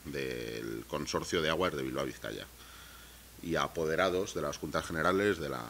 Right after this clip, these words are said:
Diputación de Vizcaya. Eh, queremos hacer presentación pública de la moción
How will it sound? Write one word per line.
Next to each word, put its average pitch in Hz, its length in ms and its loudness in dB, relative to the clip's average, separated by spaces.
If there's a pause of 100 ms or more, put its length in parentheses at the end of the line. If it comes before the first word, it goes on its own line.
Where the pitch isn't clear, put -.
(140)
Diputación 69 460 -4
de 65 80 -4
Vizcaya. 57 420 -6 (760)
Eh, 82 320 4
queremos 87 280 4
hacer 98 380 4 (240)
presentación 90 760 6
pública 104 480 6
de 98 80 6
la 85 100 6
moción 101 600 4